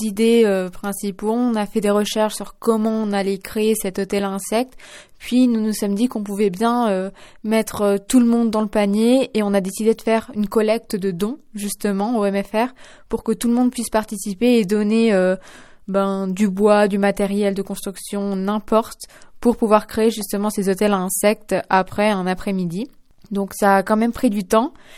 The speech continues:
Il a fallu faire les affiches, il a fallu rec-, il a fallu quand même demander la permission aussi au, à notre directeur, qui est très sympa et qui nous a bien aidés pour ce projet.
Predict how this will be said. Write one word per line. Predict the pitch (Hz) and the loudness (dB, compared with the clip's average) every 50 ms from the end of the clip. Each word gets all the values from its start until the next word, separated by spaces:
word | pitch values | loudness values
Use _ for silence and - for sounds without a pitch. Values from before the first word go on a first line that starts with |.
| - - - | -20 -10 -2
Il | - 208 | 0 0
a | 202 | 2
fallu | 202 208 202 202 196 | 2 2 0 0 0
faire | - 214 208 | -2 -2 -2
les | 208 202 196 190 | 0 0 0 0
affiches, | 190 185 - 208 214 226 254 - | -2 -2 -4 -6 -6 -6 -6 -6
il | 214 202 | -6 -6
a | 196 | -6
fallu | 196 - 196 196 196 196 | -4 -4 -4 -2 -2 -2
rec-, | 196 196 - - 202 - - _ _ - | -4 -6 -8 -12 -14 -14 -14 _ _ -6
il | 196 202 196 | -4 -2 -2
a | 196 | -2
fallu | - 214 208 220 214 | -2 -2 -2 -2 -2
quand | - 208 196 | -2 -2 -2
même | 196 196 196 | 0 -2 0
demander | 185 202 190 202 196 196 196 | -2 -2 -2 -2 -2 0 0
la | 190 180 | -2 -2
permission | - 190 180 185 185 190 - - 190 185 | -2 -4 -4 -4 -4 -6 -6 -6 -8 -8
aussi | 190 185 - - 208 202 | -8 -8 -8 -6 -4 -4
au, | 185 170 - - - - - - - - - | -4 -6 -8 -14 -20 -20 -20 -20 -16 -12 -6
à | |
notre | 185 190 190 - 208 | -4 -4 -2 -2 -2
directeur, | 180 190 185 175 180 180 - 208 254 254 | -2 0 0 -2 -2 -2 -2 -2 -2 -2
qui | - - - - 190 | -6 -14 -16 -14 -14
est | 175 - | -14 -12
très | - - 190 | -10 -10 -10
sympa | 185 - 180 175 180 - 190 185 180 | -8 -8 -10 -10 -6 -4 -2 -2 -2
et | 170 | -2
qui | 175 - - | -6 -8 -8
nous | 175 175 175 170 | -8 -6 -6 -4
a | 175 170 170 | -4 -6 -6
bien | 165 175 202 196 190 | -6 -4 -4 -2 -2
aidés | 185 185 170 190 196 185 | -2 -4 -2 -4 -4 -4
pour | - - 185 | -6 -10 -12
ce | - - | -12 -12
projet. | 180 - - 180 170 - 208 262 311 | -12 -6 -6 -6 -2 -2 -2 -2 -2